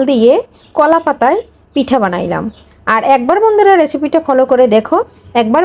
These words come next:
বাড়িতে ট্রাই করে দেখো যে বানাতে পারবে। একবারে পুরোটা দেখবে, একটু স্কিপ করবে না, তাহলে সম্পূর্ণ ভিডিওতে দেখে নিলে পারবে এরকম ঝটপট একটা অসাধারণ রেসিপি বানাতে। এটা কিন্তু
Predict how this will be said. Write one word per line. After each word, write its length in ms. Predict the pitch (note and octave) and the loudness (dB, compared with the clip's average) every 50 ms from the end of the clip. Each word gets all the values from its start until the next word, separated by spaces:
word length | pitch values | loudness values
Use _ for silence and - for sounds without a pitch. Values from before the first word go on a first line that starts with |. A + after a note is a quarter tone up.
| D4+ | 0
বাড়িতে 260 | B3+ A#3 A#3 A#3 A#3 E4 D#4+ - | 2 0 0 2 0 -2 0 2
ট্রাই 200 | A#3+ A3+ G#3+ A3 G#3+ | 2 2 2 2 2
করে 140 | C4 B3 C4 B3+ D#4 | 2 2 2 0 0
দেখো 200 | D#4 - - C#4+ E4 A4 - _ - - - A3+ G#3 A3+ | -2 -2 -2 -4 -4 -4 -8 _ -20 -8 -6 -4 0 0
যে 100 | C4+ D#4+ A#4 - _ _ _ _ _ _ _ A3+ G3+ B3 | 0 0 -2 -6 _ _ _ _ _ _ _ -4 0 0
বানাতে 420 | A#3+ A#3 A3+ A3+ A#3+ A#3 - D4+ D#4+ - C4+ | 2 2 2 2 0 2 0 -2 0 0 0
পারবে। 340 | A#3+ A3+ G#3+ G#3+ G#3+ B3 D4 G#4+ C5 - _ _ _ _ _ A3+ A#3 | 0 0 0 2 2 2 2 2 -2 -6 _ _ _ _ _ -4 -4
একবারে 300 | A3+ G#3+ B3 C#4 D#4+ F4+ E4 - _ | -2 0 0 2 2 0 -4 -4 _
পুরোটা 360 | C#4+ C4+ C#4+ C#4+ C#4+ F4 E4+ E4 C4 | 0 2 2 2 2 2 0 0 2
দেখবে, 320 | C4+ B3+ A3 A3 A3 C#4 E4+ A#4 - - _ _ G#3 B3+ | 0 0 0 0 0 2 2 0 -2 -6 _ _ -4 -4
একটু 220 | - - F3+ F#3 D#4 F4+ G4 D4 C4 C4+ | -4 -4 -4 0 2 2 4 2 2 0
স্কিপ 260 | - _ - C4+ C4 - _ - | -4 _ -6 -6 -6 -4 _ 0
করবে 260 | B3 A#3+ A#3 A3+ B3+ C4 D4 | 0 2 2 2 2 2 2
না, 60 | F4+ A#4+ - _ _ - _ _ _ - | 0 0 -2 _ _ -20 _ _ _ -2
তাহলে 340 | B3+ A#3 A#3 A#3+ A#3+ B3+ C4+ G4 A#4 - - - | -2 0 2 2 2 2 2 0 -2 -6 -6 -2
সম্পূর্ণ 360 | D#4+ C4 A#3+ B3 A#3 D4+ D#4 E4+ D#4 | 0 0 0 0 0 0 2 2 2
ভিডিওতে 340 | D#4 C4+ D#4 D#4 D#4+ D#4+ D#4+ D#4 D4 C#4 A#3 | 2 2 2 2 2 2 2 0 2 2 0
দেখে 180 | C4 B3+ - D4+ C#4 | 0 2 2 2 2
নিলে 200 | C4 C4 C4+ D#4+ A4+ A#4 - - - _ _ _ C#4 | 4 4 2 0 0 -2 -6 -20 -20 _ _ _ 0
পারবে 280 | B3 A#3 A#3 A#3 D4 D#4 C4+ | 0 0 0 0 2 2 2
এরকম 240 | A3 A#3+ B3 C#4+ F4 G4 - G#3 | 2 2 0 0 -2 -2 -2 -2
ঝটপট 340 | G#3+ B3+ A#3+ - C#4 C4 B3+ A#3+ | -2 -4 -2 -2 -4 0 0 -2
একটা 160 | A#3+ - C#4+ C#4+ A#3+ G3+ | 0 0 0 2 2 0
অসাধারণ 400 | - - C#4+ C4 - B3+ B3+ B3 A3+ | 0 0 0 0 2 2 2 2 2
রেসিপি 280 | A3+ A#3 - B3 B3+ A#3+ A#3 | 0 0 0 -2 0 2 2
বানাতে। 360 | A3 A3 A3+ A#3+ A#3+ A#3+ D#4 F4+ A#4 A4+ _ - _ _ _ _ _ _ _ _ - - A#3 | 2 2 2 0 0 0 0 0 0 -4 _ -20 _ _ _ _ _ _ _ _ -4 -2 0
এটা 120 | A#3 C4+ C4 - | 0 0 0 0
কিন্তু 180 | D4 D#4+ D#4+ | 0 2 2